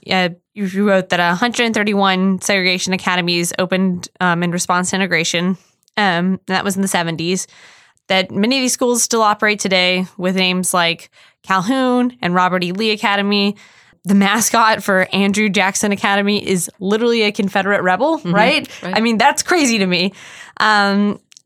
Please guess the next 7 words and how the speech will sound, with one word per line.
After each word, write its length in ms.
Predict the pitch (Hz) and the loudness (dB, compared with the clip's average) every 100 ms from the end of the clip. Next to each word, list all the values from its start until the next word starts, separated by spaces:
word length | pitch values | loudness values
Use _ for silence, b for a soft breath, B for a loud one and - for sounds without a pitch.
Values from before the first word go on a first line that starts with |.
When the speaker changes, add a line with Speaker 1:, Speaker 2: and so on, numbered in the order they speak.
| _ | _
Speaker 1:
about 260 | 226 233 233 | 0 2 2
thirty-six 400 | 262 294 294 - | 0 0 -2 0
thousand 440 | 262 277 269 262 | 4 4 4 2
children, 360 | 247 254 220 214 | 2 0 0 0
mostly 280 | 202 - 214 | 0 0 0
white, 360 | 190 185 202 - | 0 0 -2 -2
abandon 720 | 185 180 190 196 196 190 | 0 2 2 2 2 2